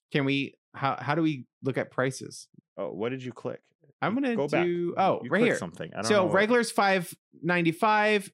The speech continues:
Speaker 1: twenty percent discount. I can zoom in here. Twenty percent discount. So we're looking at a, uh, four hundred seventy-six dollars. That's, that's not bad.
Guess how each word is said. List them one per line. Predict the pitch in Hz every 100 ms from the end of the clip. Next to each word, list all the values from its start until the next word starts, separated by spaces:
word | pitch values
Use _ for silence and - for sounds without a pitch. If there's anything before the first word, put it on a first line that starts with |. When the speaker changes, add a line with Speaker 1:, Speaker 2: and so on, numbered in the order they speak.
| _
Speaker 1:
twenty | - 175 180
percent | 180 160 - 147 160
discount. | 185 - 185 170 165
I | 143
can | 156
zoom | 117 101
in | 107
here. | 104 98 -
Twenty | - 190
percent | 190 175 185 156
discount. | 196 202 - 196 180 170 170 - _ _
So | -
we're | 160
looking | 156 165 180 170
at | 135 - 135 131 131 -
a, | 123 123 120 117 113 113 113 _ _ _ -
uh, | 117 110
four | - 170
hundred | 175 160
seventy-six | 180 160 151 151
dollars. | 117 92 - -
That's, | 370 359 339
that's | 415 381
not | 175
bad. | 147